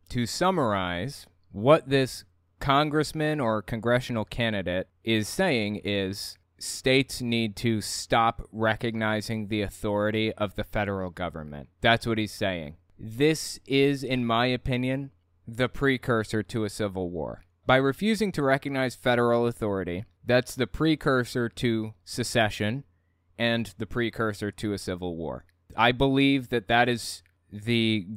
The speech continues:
goal of the right at this point. Now, if you're not convinced by that yet, let me show you one more thing that may just convince you. There's this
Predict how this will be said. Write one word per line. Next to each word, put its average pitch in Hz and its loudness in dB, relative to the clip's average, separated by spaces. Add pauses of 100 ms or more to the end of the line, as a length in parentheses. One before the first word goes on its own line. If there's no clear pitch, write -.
(100)
goal 107 6 (120)
of 104 -2
the 110 0
right 101 -2 (160)
at 95 -8
this 98 -6
point. 92 -8
Now, 98 -6
if 104 -10
you're 120 2
not 143 4
convinced 131 0
by 131 4
that 127 2
yet, 127 4 (800)
let 139 2
me 156 2
show 143 8
you 127 6
one 131 4
more 123 4
thing 92 -8
that 104 -2
may 113 -2
just 107 -6
convince 92 -8
you. 64 -12 (260)
There's 123 4
this 113 -2